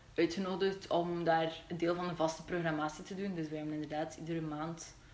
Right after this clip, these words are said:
normaal gezien dat het de laatste woensdag van de maand, maar ik weet niet of dat na de zomer nog zo gaat blijven of niet. Ehm, ja, gewoon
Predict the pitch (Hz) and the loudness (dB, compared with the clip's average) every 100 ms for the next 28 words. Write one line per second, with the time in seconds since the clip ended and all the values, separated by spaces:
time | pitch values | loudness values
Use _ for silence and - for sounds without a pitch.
0 | - - 160 156 147 151 175 190 185 175 | -20 -12 -6 -4 0 0 0 -2 -6 -4
1 | 156 160 160 175 175 160 160 156 151 143 | 0 0 0 -4 -2 -4 -4 -6 -2 -2
2 | 151 165 165 - 180 170 - 147 156 160 | -4 -6 -12 -10 -8 -6 -4 -4 -4 -6
3 | 156 160 156 - 156 156 151 156 165 160 | -8 -8 -10 -12 -12 -12 -10 -10 -8 -8
4 | 156 165 - - - - - - 180 170 | -8 -10 -14 -16 -16 -18 -6 4 6 6
5 | 165 160 160 160 - - - - - - | 2 0 0 -4 -6 -16 -20 -20 -20 -20
6 | - - - - - - - - 180 294 | -20 -20 -20 -20 -20 -20 -6 4 8 10
7 | 233 180 220 339 | 8 8 8 6